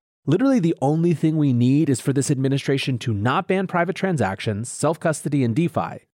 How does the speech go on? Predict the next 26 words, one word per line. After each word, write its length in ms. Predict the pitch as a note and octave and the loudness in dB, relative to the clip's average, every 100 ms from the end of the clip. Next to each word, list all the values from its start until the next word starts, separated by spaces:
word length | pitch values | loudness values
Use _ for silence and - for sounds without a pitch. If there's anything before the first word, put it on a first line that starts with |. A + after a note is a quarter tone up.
| _ _ _ | _ _ _
If 100 | D3 | -2
we 120 | C3+ D3+ | 2 2
avoid 260 | A#2+ C3 | 2 2
the 80 | A2+ | 0
worst, 460 | F#2+ G3 A3+ - - | 0 0 0 -4 -10
twenty 220 | - F3+ | -2 -2
twenty-two 380 | A3 G3 F3+ F3+ | 0 -2 0 2
will 100 | F3 | 2
make 140 | C#3+ - | 2 -2
the 80 | |
dot-com 520 | A#2 C3+ D3+ - D#3 A#2 | -2 -2 -2 -2 -2 0
boom 280 | C3 C#3 | 0 0
look 140 | B2+ B2+ | 0 -2
like 120 | A2 | -4
a 60 | F2 | -4
joke." 560 | - B2 F#2+ D2 - _ _ _ _ _ | -2 -2 -2 -6 -20 _ _ _ _ _
Luke 260 | - C3+ B2+ | 0 0 0
Youngblood, 500 | B2 C3+ C#3+ C3 B2 | -2 0 2 2 2
a 100 | A#2 | 2
senior 320 | - D3 C3+ | 0 0 0
staff 320 | A#2+ C3 B2+ | 0 -2 0
engineer 320 | C3 A#2 A#2 A2 | -2 0 0 -2
at 80 | |
Coinbase, 540 | - C3+ C3 B2 A2 - | -2 -2 0 0 0 -2
<laughs> 0 | |
replied, 580 | A#2+ - A#2+ A2 G#2+ | -4 -2 0 2 0